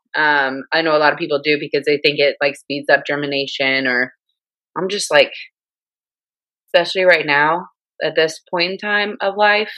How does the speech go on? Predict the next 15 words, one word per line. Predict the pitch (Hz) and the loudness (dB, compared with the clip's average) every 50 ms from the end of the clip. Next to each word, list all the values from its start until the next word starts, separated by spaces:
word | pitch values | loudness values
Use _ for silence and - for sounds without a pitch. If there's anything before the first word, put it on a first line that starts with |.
| - - - _ _ _ _ _ _ _ _ _ _ _ _ _ _ _ - | -18 -20 -20 _ _ _ _ _ _ _ _ _ _ _ _ _ _ _ -6
I'm | 160 165 | -2 0
like, | 156 143 135 - | 2 2 2 0
"Nope, | 156 160 160 160 160 160 - | 0 2 2 2 2 2 -2
less | 160 156 156 156 - | -2 -2 -2 -2 -4
is | 170 156 - 165 | -10 -10 -8 -4
more," | 151 143 135 135 | -2 0 2 2
and | 135 135 | 2 0
I'm | 135 135 143 | 0 -2 -2
just | 147 135 - - - | -4 -6 -6 -6 -6
gonna | 147 143 139 139 | -4 -4 -4 -2
do | 151 143 143 143 151 170 165 - - - - - - - | 0 0 0 0 0 -2 -4 -8 -14 -12 -10 -8 -2 -2
<laughs> | - - - - - _ - | -2 -2 -2 -18 -16 _ 0
the | 214 202 | 0 0
bare | 170 156 185 196 214 208 | 2 4 4 6 6 6
minimum | 208 208 208 202 202 202 202 202 196 202 220 | 6 4 4 4 2 2 2 0 0 -2 -2